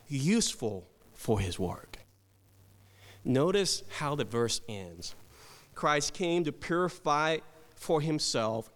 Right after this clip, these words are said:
a people for his own possession. Don't miss that personal pronoun there, his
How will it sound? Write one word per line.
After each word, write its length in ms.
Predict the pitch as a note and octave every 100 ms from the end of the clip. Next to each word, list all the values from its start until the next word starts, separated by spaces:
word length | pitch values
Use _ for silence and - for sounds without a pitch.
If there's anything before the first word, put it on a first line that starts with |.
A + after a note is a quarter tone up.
| -
a 220 | A#2 A2+
people 720 | - F#3 G3+ - G#3+ G#3+ G#3+ - -
for 540 | - - E3 F3+ F#3+
his 400 | D#3 D#3+ E3 D3+ -
own 320 | C#3 C#3 C#3+
possession. 960 | C#3+ - C3 - - B2 A2+ - G2+ G2 - - _ _ -
Don't 320 | D#3 E3 -
miss 420 | C3+ C#3+ D3 C#3+
that 240 | C#3+ A#2+
personal 480 | - - B2+ - A#2+
pronoun 720 | - - B2 B2 A#2 G#2 G2+
there, 160 | G#2+ G#2
his 480 | G2+ - B2+ B2